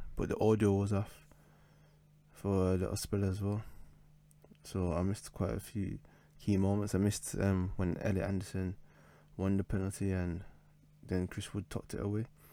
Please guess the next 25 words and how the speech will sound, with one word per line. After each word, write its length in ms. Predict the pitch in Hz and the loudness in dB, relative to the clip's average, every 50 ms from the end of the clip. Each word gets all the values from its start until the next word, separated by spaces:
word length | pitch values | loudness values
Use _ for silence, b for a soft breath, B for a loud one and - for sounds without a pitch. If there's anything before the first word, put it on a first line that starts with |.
| B B B B B B B B B B B B B - - - | B B B B B B B B B B B B B -20 -16 -8
But 120 | - - 76 | -4 0 0
I 40 | 98 92 | 2 4
did 360 | 110 104 104 110 110 - - | 4 2 2 0 -4 -2 0
manage 220 | 110 110 107 104 | 2 2 2 2
to 100 | - - | 2 2
watch 180 | 107 92 - - | 2 2 2 2
all 140 | 113 107 101 | 2 2 2
of 100 | 98 - | 0 -2
the 100 | - - | -6 -4
second 320 | - 107 104 - 107 101 | -4 -2 -2 0 0 0
half, 240 | 101 104 104 - - | 0 -2 -2 -2 0
and 160 | 95 95 95 | 0 0 0
it 80 | - - | 0 -2
was 120 | 101 - | -4 -2
quite 220 | - - 110 98 | 0 0 0 2
good 160 | 95 - 104 - | 0 -2 -4 -2
for 140 | - - | -2 -2
what 80 | 101 85 | -2 -2
I 60 | - | -2
saw. 240 | - - - 95 92 98 - b b b b b b b b b b b b b - - | -4 -6 -6 -6 -6 -6 -10 b b b b b b b b b b b b b -10 -6
You 60 | 95 | -2
know, 220 | 98 98 101 104 101 | 0 0 0 0 -2
it 100 | 98 98 - - | -4 -6 -8 -10
was, 200 | 101 95 101 - - - | -10 -10 -10 -10 -8 -6
um, 380 | 104 101 101 101 92 92 95 | -4 -4 -4 -4 -4 -4 -6